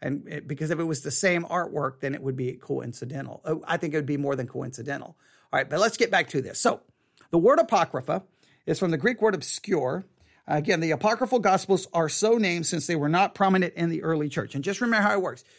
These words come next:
So on one hand, you can make an argument, these were the ones that were used, so we can tell that these belong in the canon. Others would be like, "Wait a minute, the, the fact that they were used and these others were not used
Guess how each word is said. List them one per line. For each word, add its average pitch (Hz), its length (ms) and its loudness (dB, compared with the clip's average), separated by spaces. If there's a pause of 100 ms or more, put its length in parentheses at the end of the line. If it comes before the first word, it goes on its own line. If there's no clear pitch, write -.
(180)
So 165 280 4 (120)
on 165 180 2
one 277 160 4
hand, 226 240 2
you 196 80 4
can 196 100 2
make 196 140 2
an 196 80 4
argument, 170 460 2
these 262 260 -2
were 285 120 0
the 254 80 0
ones 247 240 -2
that 208 100 -2
were 202 80 0
used, 269 500 -4 (160)
so 226 240 6
we 214 220 2
can 196 240 -6
tell 208 240 2
that 175 160 -6
these 180 160 -2
belong 165 340 2
in 156 80 -2
the 147 80 -2
canon. - 400 -6 (260)
Others 285 460 2
would 214 140 0
be 196 140 0
like, 170 200 -2
"Wait 285 200 0
a 262 40 0
minute, 151 280 -6 (200)
the, 180 260 4 (140)
the 190 120 2
fact 247 320 0
that - 160 -4
they 285 160 2
were 302 120 -2
used 226 340 -4
and 190 100 -4
these 196 200 -2
others 240 360 2
were 190 120 2
not 240 360 0
used 196 380 0